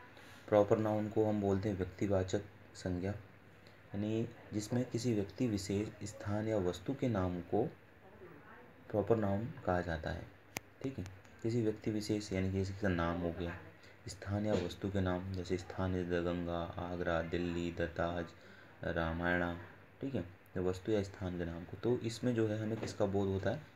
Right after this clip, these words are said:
व्यक्तिवाचक संज्ञा का, यानी कि प्रॉपर noun का बोध होता है। तो जिन वाक्यों में ये, अ, word use होंगे तो वो प्रा-, proper noun कहलाएंगे, ठीक है। दूसरा होता है common नाउन,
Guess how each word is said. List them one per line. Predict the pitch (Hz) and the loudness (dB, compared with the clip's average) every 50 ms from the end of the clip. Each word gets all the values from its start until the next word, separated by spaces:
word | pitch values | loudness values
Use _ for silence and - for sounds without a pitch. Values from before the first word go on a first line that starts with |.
| - - - | -14 -6 -2
व्यक्तिवाचक | 95 98 95 - - 120 104 95 92 95 113 - | -2 -2 0 2 2 4 4 4 2 0 -2 -6
संज्ञा | - 90 82 80 82 80 | -6 -4 -4 -2 -2 -2
का, | 78 85 | -2 -2
यानी | 90 92 98 | -2 -2 -2
कि | 101 | -2
प्रॉपर | 107 - - 104 104 - 120 113 117 117 117 - - - - - - - - - - 95 | -2 2 2 2 4 6 6 6 6 4 2 -4 -12 -18 -20 -20 -20 -20 -20 -12 -6 -4
noun | 90 85 85 85 | -2 -2 -2 -2
का | 82 104 | -2 -2
बोध | 123 120 98 92 87 82 | -2 2 2 4 4 4
होता | 82 78 78 82 85 | 2 0 -2 -4 -6
है। | 80 85 92 - - - - - - - - - - | -6 -8 -10 -16 -18 -20 -20 -20 -20 -20 -20 -10 -6
तो | 101 113 143 156 - - - | -6 -4 -4 -6 -8 -8 -6
जिन | 95 92 92 95 98 104 107 113 - | -2 0 2 2 2 2 0 -2 -4
वाक्यों | 92 90 85 82 80 - - 104 107 | -6 -4 -4 -4 -6 -4 -4 -2 -2
में | 107 107 110 110 - - 95 | 0 -2 -2 -4 -6 -6 -4
ये, | 95 98 110 117 113 - - - - - - - - - | -2 0 0 -2 -4 -6 -10 -12 -14 -18 -20 -20 -16 -8
अ, | - 95 85 85 82 82 82 82 | -6 -6 -4 -4 -4 -4 -4 0
word | 82 87 90 90 90 | 2 2 4 4 2
use | 87 87 92 101 98 92 | 2 2 2 2 2 2
होंगे | 85 85 85 92 135 160 - - - - - - - | 0 0 0 0 0 -2 -4 -8 -12 -14 -18 -8 -4
तो | - 104 | -2 -2
वो | 101 101 123 175 - - | 0 0 -2 -4 0 2
प्रा-, | 95 90 82 - - - - | 4 4 4 2 -2 -2 0
proper | 95 92 92 - 110 | 2 2 2 2 0
noun | 113 98 90 92 101 | 0 2 2 2 2
कहलाएंगे, | 120 107 90 85 82 82 85 87 87 87 87 - - - - - - - - - | 2 0 0 0 -2 -6 -8 -10 -10 -10 -12 -14 -18 -20 -20 -20 -20 -20 -10 -8
ठीक | - 156 156 | -6 -6 -4
है। | 131 110 95 | -4 -2 -2
दूसरा | 107 113 113 131 131 | -2 0 2 2 2
होता | 127 127 - 143 | 2 2 2 0
है | - - - | -2 -2 -2
common | 90 85 85 87 87 | -2 -2 0 0 0
नाउन, | 85 85 85 87 87 95 | 0 0 0 0 -2 -4